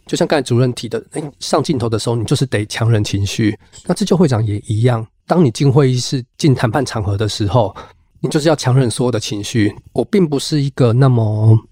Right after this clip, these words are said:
那么理性的人，在当下我当然接受很多新闻的采访，在前期的时候我其实一直在哭啦。那我记得很清楚，就是有一次我真的觉得这样哭下去不是办法，对着所有的记者，对着镜头讲说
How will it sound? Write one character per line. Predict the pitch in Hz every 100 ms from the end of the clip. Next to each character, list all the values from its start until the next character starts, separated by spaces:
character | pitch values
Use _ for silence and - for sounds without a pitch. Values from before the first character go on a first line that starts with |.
| _
那 | 156 170
么 | 139
理 | 123
性 | 104 - 139
的 | 107
人， | 95 90 - - -
在 | 208
当 | 180 170
下 | 196
我 | 123
当 | 143
然 |
接 | 135 143
受 | 147
很 | 120
多 | 113
新 | - 120
闻 |
的 | 104
采 | 101 104
访， | 107 101 - - _ -
在 | 220 170
前 | - 143
期 | 156 131
的 | 117
时 | 143
候 |
我 | 110
其 | -
实 | -
一 | 143
直 | 117
在 | 127
哭 | 120 - 117 113
啦。 | 101
那 | 165
我 | 151
记 | 185
得 | 156
很 | 117
清 | 135
楚， | 123 113
就 | 120
是 | 131 113 117 -
有 | 131 113
一 | 120
次 | - 151
我 | 113
真 | - 147
的 | 156
觉 | 120
得 | 120
这 | 131
样 |
哭 | 110 135
下 | 127
去 | 123
不 | -
是 | 101 107
办 | - 95
法， | 92 - - - _
对 | 151
着 | 113 104 -
所 | - 131
有 |
的 | 127
记 | 104 131
者， | 104
对 | 120
着 | 120
镜 | 107 131 107
头 | 107
讲 | 104 110 92
说 | - 120 104 107